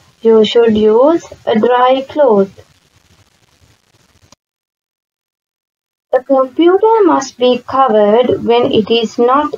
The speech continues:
in use. This will keep the dust away from the computer.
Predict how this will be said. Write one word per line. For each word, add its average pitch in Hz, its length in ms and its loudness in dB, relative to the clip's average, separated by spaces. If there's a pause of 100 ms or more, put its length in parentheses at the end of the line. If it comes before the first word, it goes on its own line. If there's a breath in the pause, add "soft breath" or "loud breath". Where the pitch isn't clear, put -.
in 262 220 2
use. 254 480 0 (1040)
This 220 320 -2
will 359 300 0
keep 226 380 0 (120)
the 220 140 0
dust 214 420 -2
away 226 440 0
from 277 400 -2
the 302 100 -4
computer. 269 800 -2